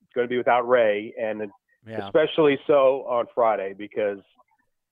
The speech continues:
Speaker 1: you know, I, it happened long before I got there, but in all my years, you know, the first ge-, day, the first two days of spring training,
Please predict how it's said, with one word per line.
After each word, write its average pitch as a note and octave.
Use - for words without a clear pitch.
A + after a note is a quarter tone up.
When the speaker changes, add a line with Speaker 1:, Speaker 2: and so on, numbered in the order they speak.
Speaker 1:
you B2+
know, A#2
I, A#2
it B2
happened D#3
long D#3+
before D#3+
I D3+
got D#3
there, D3+
but C#3
in B2
all C3+
my C#3+
years, C3+
you C#3+
know, B2
the A2+
first D3
ge-, D3+
day, C#3+
the B2+
first D3+
two D#3+
days D3+
of B2
spring D3
training, C#3